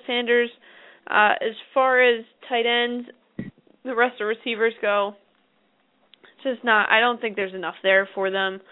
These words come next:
Um, Larod Stevens-Howling, I think, could be an interesting flex option. I just, I don't know about him. I, I don't know. I just wasn't blown away by him last week. And I am gonna start the defense.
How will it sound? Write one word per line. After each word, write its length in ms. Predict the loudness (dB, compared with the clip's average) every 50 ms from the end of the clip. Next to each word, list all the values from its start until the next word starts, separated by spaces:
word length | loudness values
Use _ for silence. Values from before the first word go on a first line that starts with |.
| -20 -20 -20 -20 -20 -20 _ _ _ -6
Um, 520 | -4 -2 2 4 4 4 4 2 0 -4 -12 _ _ _ -4
Larod 260 | 2 4 4 4 2 0 -4
Stevens-Howling, 640 | -6 -4 -4 -4 -6 -6 -2 0 0 0 0 0 -2
I 120 | -4 -4
think, 180 | -6 -10 -12 -6
could 180 | -8 -8 -8 -6
be 400 | -10 -8 -6 -4 -4 -4 -4 -4
an 200 | -4 -4 -4 -4
interesting 500 | -4 -8 -8 -8 -12 -12 -10 -10 -10 -10 -10 -4 0
flex 220 | 2 2 2 2 0
option. 640 | 2 2 2 2 0 -2 -8 -6 -4 -4 -4 -6 -10 _ _ _ _ _ _ _ _ _ _ _ _
I 60 | -10
just, 500 | -10 -10 -10 -14 -20 _ _ -20 -20 -20 _ -20 -12 _
I 120 | 0 0
don't 120 | 0 0 -2
know 160 | 0 0 -2
about 300 | 0 0 0 0 0 -2
him. 160 | -8 -12 -14 _ _ _ _ _ _ _ _ _ _ _ _
I, 180 | -8 -6 -6 -4 -2
I 240 | 0 2 4 2 2
don't 100 | 0 -4
know. 120 | -10 -12
I 160 | -8 -6 -4
just 180 | -4 -4 -4 0
wasn't 320 | 0 0 0 0 -8 -10 -14 _ _ _ _ _ _ -20 -20 -10
blown 280 | -6 -4 -2 -2 -2 -4
away 260 | -4 -4 -6 -6 -8
by 200 | -10 -12 -12 -12
him 140 | -14 -14 -14
last 240 | -14 -14 -14 -14 -16 -16
week. 200 | -14 -14 -14 -16 _ -20 _ _ -20 -20 -20 -20 -20 -20 -20 -20 _ _ _ -4
And 800 | 0 2 4 4 4 4 4 4 4 4 4 2 2 0 0 -2
I 140 | -2 0 0 0
am 60 | 0 -2
gonna 220 | -2 -4 -4 -4
start 180 | -4 -4 -4 -4
the 60 | -6
defense. 500 | -6 -4 -4 -4 -4 -4 -6 -6 -6 -12